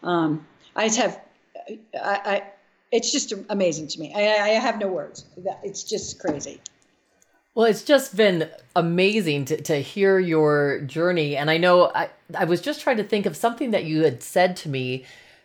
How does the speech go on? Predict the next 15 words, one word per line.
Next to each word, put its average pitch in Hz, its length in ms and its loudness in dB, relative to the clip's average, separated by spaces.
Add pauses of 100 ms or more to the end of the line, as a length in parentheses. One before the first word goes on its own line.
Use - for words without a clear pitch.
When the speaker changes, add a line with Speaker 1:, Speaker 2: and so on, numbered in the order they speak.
(100)
Speaker 2:
during 170 280 2
our 151 100 4
last 170 400 2
conversation 160 720 -6
that 135 160 -8
really 180 260 -4
struck 160 540 -4
me 127 240 -6
about 131 640 0 (580)
heeding 240 520 0
the 160 80 0
call, 160 680 4
even 180 340 -2
Speaker 1:
Oh. 196 100 4
Speaker 2:
when 151 600 0